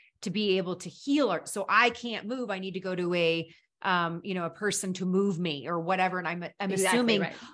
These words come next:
Speaker 1: on your end, I, I mean, I saw that as well in the chronic illness with dependency on, um, ju-, juicing and, you know, having the right supplements. I can't function without the right supplements. And then we become
Speaker 2: Yeah.
Speaker 1: codependent.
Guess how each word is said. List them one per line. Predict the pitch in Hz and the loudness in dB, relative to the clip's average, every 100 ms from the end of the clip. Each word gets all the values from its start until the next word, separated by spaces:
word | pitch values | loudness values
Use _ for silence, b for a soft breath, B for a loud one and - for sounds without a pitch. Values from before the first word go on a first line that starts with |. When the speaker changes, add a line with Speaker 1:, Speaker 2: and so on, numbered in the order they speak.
| B - | B 4
Speaker 1:
on | 226 214 | 4 6
your | 208 220 | 4 4
end, | 196 196 190 | 2 -2 0
I, | 214 - | -2 0
I | 208 | 0
mean, | 208 | 2
I | 190 | 2
saw | 190 - 202 | 0 2 2
that | 185 | 2
as | 175 170 | -2 -2
well | 190 190 | 0 2
in | 190 | 2
the | 175 | -2
chronic | - 180 170 | -4 -4 -4
illness | 202 202 190 - | -6 -2 -2 -2
with | 180 180 B B | -4 -4 B B
dependency | 185 208 190 - 208 196 | -4 -2 -2 -2 -4 -2
on, | - 196 196 196 190 B _ | 2 4 4 2 -2 B _
um, | 196 190 180 180 175 175 180 | 2 4 4 2 -4 -6 -12
ju-, | 143 190 247 | -8 -6 -4
juicing | 202 196 247 254 - 208 170 | 0 4 6 6 4 2 0
and, | 160 160 - | -4 -6 -6
you | 196 | -4
know, | 190 170 165 | 0 2 2
having | 185 180 196 196 190 - b | 2 2 2 -2 -6 -12 b
the | 196 | -2
right | 180 202 226 233 | 2 4 2 2
supplements. | - 214 226 196 | -2 -2 -2 -2
I | 180 | -4
can't | 170 220 190 | -6 -8 -6
function | 226 - | -4 -2
without | 196 185 180 | -2 -2 -2
the | 180 | 0
right | 175 175 | -2 -2
supplements. | - 214 202 190 165 147 | 0 0 0 0 -2 -2
And | 175 | -2
then | 170 | 0
we | 170 | 0
become | 165 175 185 | -2 -2 -4
Speaker 2:
Yeah. | 180 | -4
Speaker 1:
codependent. | 175 196 208 185 | -4 -4 -4 -6